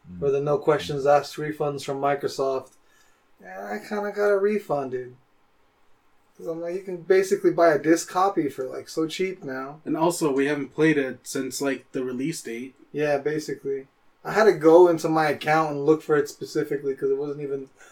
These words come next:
Speaker 2: I buy so much shit.
Speaker 3: Yeah, that's why I had,
Speaker 2: That,
Speaker 3: that's
Speaker 2: that
Speaker 3: why I had trouble with.
Speaker 2: And it's like, ah. But
Speaker 3: Ooh, no
Speaker 2: I got it.
Speaker 3: concha.
Speaker 2: I got my refund.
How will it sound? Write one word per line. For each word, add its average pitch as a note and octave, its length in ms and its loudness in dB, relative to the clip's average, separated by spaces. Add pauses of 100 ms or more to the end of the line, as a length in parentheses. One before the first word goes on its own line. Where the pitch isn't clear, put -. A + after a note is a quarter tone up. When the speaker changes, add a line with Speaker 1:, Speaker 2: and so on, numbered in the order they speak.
(180)
Speaker 2:
I D#3+ 100 0
buy E3+ 300 6
so F3+ 240 4
much E3+ 220 0
shit. D#3+ 500 0 (160)
Speaker 3:
Yeah, B2+ 240 -10
that's B2+ 220 -14
why C#3 80 -4
I C#3 40 -4
had, C#3 100 -2
Speaker 2:
That, E3 140 0
Speaker 3:
that's E3 140 4
Speaker 2:
that D#3+ 60 6
Speaker 3:
why D3+ 80 2
I D3 40 2
had D3 120 -2
trouble C3 240 -6
with. A#2+ 200 -10 (460)
Speaker 2:
And D#3+ 360 -4
it's D#3 160 -6
like, C#3+ 300 -2
ah. D3+ 320 -4 (1040)
But D3 240 0
Speaker 3:
Ooh, C4 280 -2
no G#3+ 80 0
Speaker 2:
I - 60 2
got F3 280 8
it. G#3 160 10
Speaker 3:
concha. D#3+ 60 -4
Speaker 2:
I D#3 60 -2
got E3+ 160 2
my E3 80 2
refund. D3+ 640 2